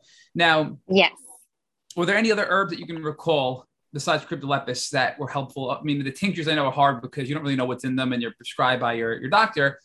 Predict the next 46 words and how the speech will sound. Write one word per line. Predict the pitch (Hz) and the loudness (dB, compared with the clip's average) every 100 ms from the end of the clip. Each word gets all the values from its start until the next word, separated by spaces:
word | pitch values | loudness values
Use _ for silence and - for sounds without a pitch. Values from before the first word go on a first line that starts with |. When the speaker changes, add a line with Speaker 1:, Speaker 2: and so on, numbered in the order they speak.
| _ | _
Speaker 1:
but | 143 | -4
do | 151 | -2
you | |
recall | 170 180 | 0 0
any | 170 | 0
other | 170 156 - | 2 0 2
herbs | 170 160 | 2 2
specifically | - 131 139 135 123 | -6 -10 -8 -4 -2
that | 95 | -2
you | 117 | -4
were | 110 | -4
on? | 87 - _ _ _ _ _ _ _ _ _ _ _ _ _ - | -6 -12 _ _ _ _ _ _ _ _ _ _ _ _ _ 2
Speaker 2:
No, | 240 269 277 269 269 | 8 10 10 10 8
I | 247 269 | 6 4
think | 320 415 415 240 | 2 2 0 2
that | 226 214 214 | 4 4 4
one | 226 226 | 0 0
was | 214 196 - _ | -4 -4 -16 _
honestly | 196 196 190 - 196 | -2 -2 -4 -2 0
the | 185 | 0
biggest | 180 180 165 165 160 - | -2 -2 -2 -4 -6 -8
one | 160 156 - | -6 -6 -8
for | 165 | -6
me. | 165 160 | -4 -2
That | 160 160 | 0 2
was | 160 160 160 180 - - | 2 0 -4 -10 -20 -2
most | 190 175 156 | 2 2 4
vital. | 156 160 156 156 160 | 4 4 4 2 4
The | |
other | 185 208 247 | 4 6 6
ones | 262 262 233 | 4 2 2
I | 226 214 - | 2 2 0
feel | 220 | 0
like | 214 202 - | 2 0 -4
came | 208 190 180 | -6 -4 -2
in | 180 | -2
and | 175 | 0
out, | 175 165 165 165 170 | 0 2 0 0 -2
and | 170 | -2
I | |
don't | 170 180 | -2 -2
really | 180 180 | -4 -4
remember | 175 170 165 | -2 -2 -2
their | 165 165 | -4 -6
names, | 160 156 160 151 - | -10 -10 -8 -10 0
but | 165 160 | 2 2